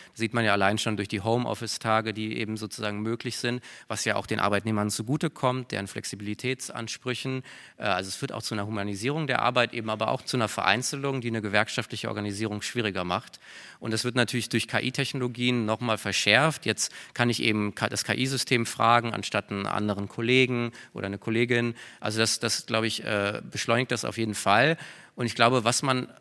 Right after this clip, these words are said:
allerdings auch noch sehen muss, jetzt speziell bei der gewerkschaftlichen Organisierung der, der, ähm,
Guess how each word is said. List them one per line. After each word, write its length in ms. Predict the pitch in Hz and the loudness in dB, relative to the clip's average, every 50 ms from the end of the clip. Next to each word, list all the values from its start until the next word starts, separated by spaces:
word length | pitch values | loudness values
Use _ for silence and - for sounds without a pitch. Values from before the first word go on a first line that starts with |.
| _ - | _ -6
allerdings 480 | - 117 113 120 123 117 - - - - | -4 -2 0 0 0 0 -2 -2 2 4
auch 180 | 110 135 139 | 4 4 6
noch 160 | 165 165 156 | 4 2 2
sehen 300 | 131 117 131 135 139 139 | 2 4 6 6 6 6
muss, 200 | 139 135 135 - | 4 2 0 0
jetzt 220 | - 127 117 - - | 0 0 0 0 -2
speziell 460 | - - 107 - - 123 117 120 120 | -6 -4 -2 0 4 4 6 6 6
bei 120 | 110 110 | 4 4
der 140 | 107 107 107 | 4 4 2
gewerkschaftlichen 680 | 104 98 107 110 - - 123 113 - - 107 - - 110 | 2 2 0 0 0 0 -2 -4 -4 -6 -8 -6 -4 -4
Organisierung 720 | 107 110 104 104 104 107 98 107 117 117 113 110 110 104 95 | -2 -2 0 0 0 0 2 2 4 4 4 4 4 2 2
der, 340 | 104 101 98 98 98 101 98 - - - - - _ - | 4 4 6 6 4 4 2 -2 -10 -20 -20 -20 _ -2
der, 600 | - 101 98 95 98 95 92 92 90 - - 95 92 | 2 4 4 6 6 4 4 4 2 2 0 -4 -4
ähm, 300 | 92 92 90 87 85 | -4 -4 -6 -6 -8